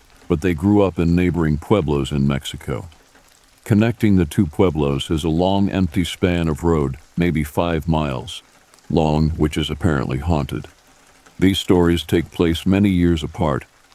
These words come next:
but on the exact same patch of road. When my dad was a young man,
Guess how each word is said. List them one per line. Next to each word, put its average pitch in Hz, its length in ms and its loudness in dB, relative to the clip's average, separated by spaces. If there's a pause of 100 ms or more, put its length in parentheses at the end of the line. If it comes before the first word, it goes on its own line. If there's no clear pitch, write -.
(160)
but 87 120 4
on 92 160 4
the 85 120 4
exact 92 500 -2
same 87 300 0
patch 78 360 -4
of 69 120 -10
road. 65 360 -2 (680)
When 85 160 4
my 82 160 2
dad 98 380 0
was 82 180 -2
a 76 60 -2
young 82 340 2
man, 78 380 0